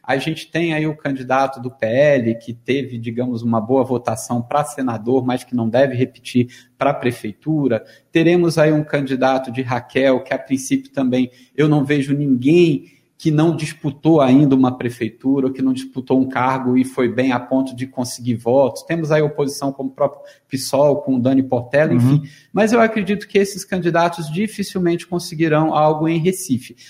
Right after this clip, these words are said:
Speaker 1: Agora, outros municípios, tem muito lugar que a eleição realmente vai tá aberta. Lembrando só da janela partidária,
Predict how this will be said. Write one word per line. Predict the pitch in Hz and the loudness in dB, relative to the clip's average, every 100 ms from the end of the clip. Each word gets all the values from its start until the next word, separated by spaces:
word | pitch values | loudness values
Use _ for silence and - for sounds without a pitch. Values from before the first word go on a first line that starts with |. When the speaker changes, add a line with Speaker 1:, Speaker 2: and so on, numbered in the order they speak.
| - | -6
Speaker 1:
Agora, | - 220 208 | 2 4 6
outros | 214 226 247 | 4 2 0
municípios, | 233 208 - 208 208 226 220 - _ _ | 2 0 0 -2 -2 -4 -8 -12 _ _
tem | 185 | -2
muito | 175 196 196 | 0 0 2
lugar | 185 143 139 151 151 | 2 2 2 0 0
que | 147 | 0
a | |
eleição | 143 139 131 - 131 - - - | 2 0 -2 -2 -4 -4 -14 -2
realmente | 131 127 123 123 - | 0 2 0 -2 -2
vai | 131 127 | -2 0
tá | 147 | -2
aberta. | 127 98 - 160 | -2 -6 -4 -2
Lembrando | 208 196 208 | 2 2 2
só | 190 196 | 0 -2
da | 196 202 | 0 2
janela | 196 196 196 | 2 2 0
partidária, | 202 208 - 185 165 156 117 | -2 -6 -4 0 2 4 2